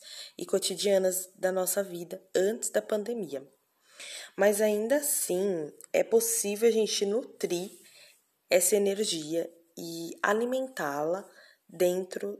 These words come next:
das nossas próprias casas. É, isso é importante porque a energia sexual,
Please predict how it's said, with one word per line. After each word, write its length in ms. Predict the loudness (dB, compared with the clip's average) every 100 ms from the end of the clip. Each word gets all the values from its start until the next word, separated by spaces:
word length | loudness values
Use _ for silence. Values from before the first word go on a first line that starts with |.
| -12
das 300 | 0 0 2
nossas 360 | 0 0 -2 -4
próprias 640 | 0 2 2 2 -2 -2
casas. 640 | -10 -10 -10 -10 -8 -8 -10 _ _ -20 _ _ _ _ _ _ _ _ _ -14 -14 -12 -16 -18 -16 -4
É, 680 | 0 2 2 0 0 -4 -8 _ _
isso 200 | -4 0
é 60 | 0
importante 880 | 0 2 2 2 2 2 0 -2 -6
porque 360 | -8 -6 2
a 100 | 4
energia 560 | 4 2 0 0 -2 -2
sexual, 1040 | -2 0 0 0 -2 -2 0 -2 -4 -16